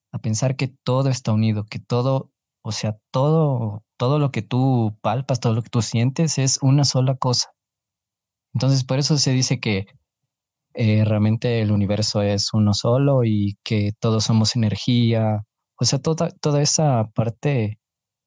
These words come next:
eh, filosófica realmente que, que tiene esto también de la meditación, tú la sientes, o sea, la, l-, yo la sentí, o sea,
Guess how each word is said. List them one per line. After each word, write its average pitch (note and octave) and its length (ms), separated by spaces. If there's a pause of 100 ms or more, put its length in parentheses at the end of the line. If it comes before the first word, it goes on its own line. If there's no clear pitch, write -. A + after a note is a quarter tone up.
(340)
eh, A2+ 180
filosófica A#2+ 720
realmente G#2 460
que, G#2 280 (200)
que A2 120
tiene A2 420
esto A2 220
también G#2+ 280
de A2+ 100
la A2+ 80
meditación, A2 800 (140)
tú C#3+ 120
la D#3 120
sientes, E3 560
o - 20
sea, B2 180
la, A2+ 260 (1080)
l-, A#2 260
yo B2 180
la F#3+ 80
sentí, A#2+ 560 (320)
o - 20
sea, A2 220